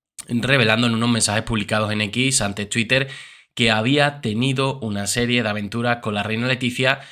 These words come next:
mientras ésta ya estaba con Felipe sexto, ¿vale? Aquí es donde vendría el problema. La primera relación no hay ningún problema porque estaba soltera.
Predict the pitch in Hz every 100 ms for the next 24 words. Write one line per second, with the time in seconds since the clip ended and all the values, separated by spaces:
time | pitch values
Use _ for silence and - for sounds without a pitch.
0 | - _ 110 107 101 107 113 131 135 131
1 | 110 107 127 127 - 135 139 135 104 110
2 | 107 - 107 101 87 87 110 110 113 113
3 | 120 120 117 120 120 - 117 139 139 101
4 | 104 107 104 107 110 113 117 120 117 -
5 | 117 120 120 123 120 117 120 120 127 127
6 | 127 113 104 110 123 - 104 95 107 104
7 | 87